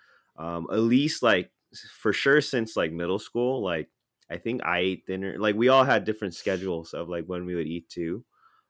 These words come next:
Um, I think in my rebellious phase too, like, I would, like, eat dinner after,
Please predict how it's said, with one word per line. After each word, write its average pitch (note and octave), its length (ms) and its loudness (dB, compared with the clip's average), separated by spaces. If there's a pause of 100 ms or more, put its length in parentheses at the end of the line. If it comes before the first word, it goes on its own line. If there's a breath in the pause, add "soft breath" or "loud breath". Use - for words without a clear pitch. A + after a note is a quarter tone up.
(140)
Um, D#2 260 -10
I E2 100 -6
think G2+ 180 -4
in G2 80 -2
my F2+ 120 -2
rebellious F#2 600 -2
phase E2+ 320 -8
too, E2 260 -6
like, D#2 200 -10
I F2 220 -4
would, F2 240 -6
like, D#2+ 280 -8 (520)
eat F2 220 -14
dinner F2 340 -4
after, E2+ 640 -6